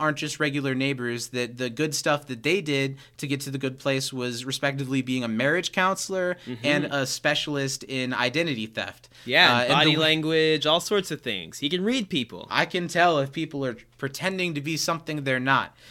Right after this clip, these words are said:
Speaker 1: It's, again, just like Tahani finding the list.
Speaker 2: Yeah.
Speaker 1: It's just another thing that seems somehow catered to get a bad reaction or to make this as hard as possible
Speaker 2: Yeah.
Speaker 1: for the people that are here, which really sucks.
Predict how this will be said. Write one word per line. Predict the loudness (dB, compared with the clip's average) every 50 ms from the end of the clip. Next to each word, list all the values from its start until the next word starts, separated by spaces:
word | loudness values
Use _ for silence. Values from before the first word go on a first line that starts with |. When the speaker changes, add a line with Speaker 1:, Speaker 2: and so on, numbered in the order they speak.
| -20 -20 _ _
Speaker 1:
It's, | _ -4 -4 -2 0
again, | 0 2 4 4 4 4 4
just | 2 0 2 2
like | 2 2 2 -2
Tahani | -2 -2 -2 2 4 4 4 4 4 2 0 -2 -4 -6 -10 -18 -20
finding | _ -6 2 4 6 6 6 4 4 2 2 2 2 0 -2 -2
the | -4 -6 -4
list. | -2 0 0 0 0 -2 -4 -8 -10 -12 -18 _ _ _ _ _ _ _
Speaker 2:
Yeah. | 0 2 2 2
Speaker 1:
It's | 4 2
just | 2 0 0 -2
another | -2 0 2 2 2 2 -2
thing | -2 -2 -2 -2 -2 -2
that | -2 -4 -4
seems | -4 -4 -2 -2 0 0 0 -2 -4 -6 -6
somehow | -6 -2 0 2 2 2 0 0 2 2 2 2 2 0 -2 -4 -8 -16 -20 _ -20 _
catered | -8 -2 0 0 2 2 2 2 2 0 0 -2 -6
to | -8 -6 -4 -4 -4 -4 -4 -6 -6 -6 -6 -8 -10 -8
get | -4 0 0
a | 0 0
bad | 0 2 2 2 2 0 -2
reaction | -2 0 2 2 2 0 -2 -4 -6
or | -6
to | -4 -4
make | -4 -4 -6
this | -6 -8 -8 -6
as | -8 -6
hard | -4 -2 0 0 0 -2
as | -4 -8
possible | -6 -2 -2 -2 -2 -4 -8 -10 -10 -10 -10 -10 -10
Speaker 2:
Yeah. | -6 -2 2 4 4 6 4 4
Speaker 1:
for |
the | 2 -2
people | -6 -8 -10 -10 -8 -10 -8
that | -6 -6
are | -6 -6
here, | -6 -6 -8 -8 -8 -12 -16 -20 _ _ _
which | -10 -10 -10 -8
really | -8 -6 -6 -6
sucks. | -4 -2 -4 -4 -4 -6 -10 -10 -10